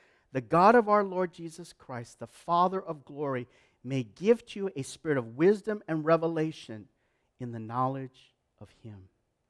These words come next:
Spirit of wisdom and revelation in the knowledge of him.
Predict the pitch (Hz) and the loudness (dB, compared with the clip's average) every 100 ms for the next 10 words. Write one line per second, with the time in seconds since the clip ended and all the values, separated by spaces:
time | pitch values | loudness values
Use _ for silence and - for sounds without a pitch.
0 | _ - - 131 107 104 151 165 - 190 | _ -20 -18 -16 -16 -6 -4 -4 -6 -10
1 | 190 185 139 131 147 143 131 117 101 90 | -10 -14 -16 -14 -14 -12 -14 -14 -18 -20
2 | 107 107 104 107 101 _ 101 - 110 | -18 -18 -16 -18 -20 _ -20 -20 -20